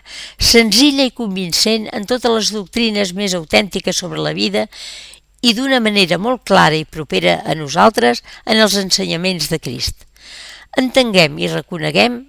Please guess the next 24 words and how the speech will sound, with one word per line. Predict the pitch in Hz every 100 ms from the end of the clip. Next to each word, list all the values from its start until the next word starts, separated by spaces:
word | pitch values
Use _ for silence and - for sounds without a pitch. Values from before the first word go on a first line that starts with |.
| -
només | 202 208 240 214
aquesta | 196 208 -
veritat. | 180 180 170 135 156 - _ _ _ _ - _
La | 202 180
veritat | 185 180 165 240 254 -
segons | - 202 214 208 185
la | 185
qual | - 214 226 208
la | 202
nostra | 220 233 -
vida | 202 202 214
consisteix | 208 180 185 - 214 208
en | 202 196
la | 185
manifestació | 180 175 180 - 175 - 208
d'un | 185 180
amor | 175 190 170
creixent, | 175 180 - 131 135 _ - - - _ 247
un | 226
amor | 220 254 262
incompatible | 262 220 196 202 180 190 233 196 214
amb | 202 185
la | 190
violència. | 175 180 175 131 - 131 135